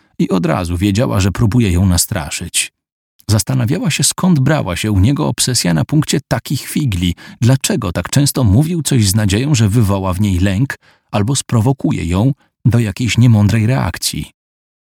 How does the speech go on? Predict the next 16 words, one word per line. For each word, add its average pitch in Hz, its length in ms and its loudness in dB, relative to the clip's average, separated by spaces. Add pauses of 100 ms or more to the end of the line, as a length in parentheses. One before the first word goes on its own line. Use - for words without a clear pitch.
(100)
Był 175 160 0
o 165 40 2
trzy - 220 -2
lata 92 240 -6
starszy 104 460 -2
od 104 160 0
niej 143 240 4 (380)
i 110 100 4
był 90 200 0
chłopcem, - 560 -4
zatem 117 340 0
należał 101 420 2
do 120 120 2
zupełnie 104 540 0
obcego 104 440 -2
gatunku. 87 600 -6